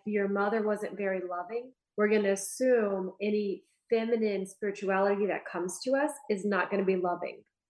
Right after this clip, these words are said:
It's gonna be the way we were brought up. So when we process that and start working with ourselves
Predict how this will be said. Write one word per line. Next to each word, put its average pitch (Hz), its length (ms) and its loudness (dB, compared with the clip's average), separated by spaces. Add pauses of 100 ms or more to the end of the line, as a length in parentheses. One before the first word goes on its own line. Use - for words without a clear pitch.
(160)
It's 196 220 0
gonna 196 200 0
be 196 200 2
the 202 160 2
way 185 460 0
we 196 180 0
were 180 140 -4
brought 170 320 -4
up. 170 240 -2 (480)
So 208 100 -2
when 202 160 4
we 226 380 2 (100)
process 220 720 -2 (100)
that 170 320 -4 (140)
and 196 160 -2
start 202 500 -2 (540)
working 240 640 2
with 226 200 2 (140)
ourselves 190 760 -2